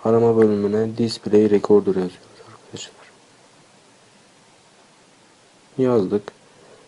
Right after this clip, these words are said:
Sonra gördüğünüz üzere şurada apple yardım nokta org yazan, e,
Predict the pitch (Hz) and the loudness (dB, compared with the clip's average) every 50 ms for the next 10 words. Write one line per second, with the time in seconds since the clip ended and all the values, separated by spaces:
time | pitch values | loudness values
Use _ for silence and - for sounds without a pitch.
0 | _ _ - - 127 123 123 123 120 123 123 120 117 120 127 127 120 120 120 120 | _ _ -2 2 4 6 6 6 6 6 6 6 6 4 2 2 2 2 0 -2
1 | 117 - 127 117 120 117 113 120 117 - 127 117 123 120 117 117 117 120 117 117 | 2 2 4 4 6 6 4 2 2 2 4 6 6 6 6 6 4 2 2 2
2 | 113 110 110 - - 127 123 117 117 - 104 101 95 92 104 107 117 123 127 - | 2 0 -2 -2 -2 0 0 0 -2 -2 -4 -4 -4 -2 -2 -2 -2 -4 -6 -10
3 | - - - - - - - - _ _ _ 110 101 95 95 95 | -20 -20 -20 -20 -20 -20 -20 -20 _ _ _ 0 2 2 2 2